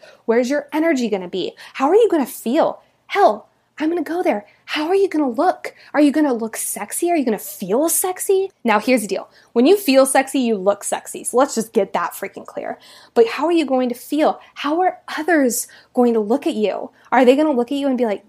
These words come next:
"Damn, that person looks freaking awesome. You look so strong. You look so happy. You look so, like, whatever, fill in the blank." It's not about, obviously, what other people think about what you look. It's all about your own personal feeling. It's about your energy.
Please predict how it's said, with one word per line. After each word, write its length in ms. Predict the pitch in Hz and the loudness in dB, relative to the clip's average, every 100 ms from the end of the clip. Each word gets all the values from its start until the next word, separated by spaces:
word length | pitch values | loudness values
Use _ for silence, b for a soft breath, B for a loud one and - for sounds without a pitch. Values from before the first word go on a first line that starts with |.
| _ | _
"Damn, 800 | - 330 403 427 427 415 403 339 | -10 -6 -4 -4 -2 -4 -2 -2
that 180 | 311 349 | 0 -2
person 360 | - 359 - 294 | -4 -6 -2 -2
looks 260 | 233 - _ | -4 -10 _
freaking 460 | 403 403 403 320 - - | -8 -4 -2 -2 -4 -8
awesome. 460 | 359 427 427 311 226 B B | -6 -4 -2 -2 -2 B B
You 160 | 311 339 | 2 4
look 160 | 285 | 2
so 160 | - 202 | -2 -8
strong. 540 | - - 339 381 415 | -8 -4 -2 0 0
You 80 | 294 | 0
look 160 | 233 226 | 0 -4
so 120 | 202 | -8
happy. 360 | - 302 392 | -8 -6 0
You 100 | 285 | 0
look 160 | 247 233 | 0 -2
so, 220 | - 190 _ B B _ - - | -6 -8 _ B B _ -18 2
like, 300 | 226 214 - _ 226 | 2 2 -8 _ -14
whatever, 420 | - 302 403 262 - | -6 -2 0 0 -2
fill 260 | - 339 | 0 0
in 80 | 339 | 0
the 60 | 311 | -2
blank." 420 | 339 294 - - b b b _ | -2 -4 -6 -16 b b b _
It's 120 | 247 | -8
not 200 | 262 311 | -4 -2
about, 220 | 330 302 - | 0 0 0
obviously, 400 | 254 247 240 240 | 0 0 -2 0
what 160 | 214 208 | 0 -2
other 180 | 214 | -2
people 520 | 214 226 214 202 190 b b b b - | -4 -6 -2 0 -2 b b b b -4
think 260 | 254 254 | 0 0
about 220 | 220 190 | 0 0
what 100 | 196 | -2
you 160 | 196 196 | -6 -4
look. 240 | 208 196 | -2 -2
It's 140 | - - | -6 -12
all 220 | 220 254 | -2 2
about 240 | 262 220 226 | 2 0 -2
your 180 | 208 214 | -4 -2
own 200 | 214 208 | -4 -4
personal 340 | 220 - 202 | -8 -8 -10
feeling. 320 | - 220 196 | -6 -4 -4
It's 160 | 185 - | -8 -12
about 300 | - - 226 | -12 -8 -6
your 180 | 240 - - | -6 -8 -8
energy. 600 | 214 277 285 214 185 | -2 0 0 -2 -6